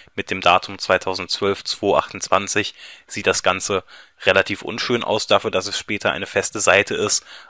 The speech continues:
Also müssen wir hier noch entsprechend die U R L umschreiben. Das machen wir jetzt als erstes, denn das funktioniert auch über die Functions P H P. Und hier setzen wir jetzt einfach noch einen weiteren Key mit dazu.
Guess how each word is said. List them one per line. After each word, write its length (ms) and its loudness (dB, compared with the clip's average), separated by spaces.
Also 260 4
müssen 300 -6
wir 80 -4
hier 300 2
noch 140 0
entsprechend 540 -2
die 120 -8
U 100 0
R 140 6
L 140 6
umschreiben. 580 -4
Das 160 2
machen 220 2
wir 60 2
jetzt 140 -2
als 140 -6
erstes, 460 2
denn 120 -4
das 160 0
funktioniert 500 -4
auch 360 0
über 180 -2
die 140 -12
Functions 500 -6
P 160 4
H 80 8
P. 340 0
Und 300 -10
hier 220 -2
setzen 320 0
wir 60 4
jetzt 140 0
einfach 380 0
noch 300 -4
einen 200 -2
weiteren 540 -2
Key 260 -10
mit 180 -8
dazu. 400 -4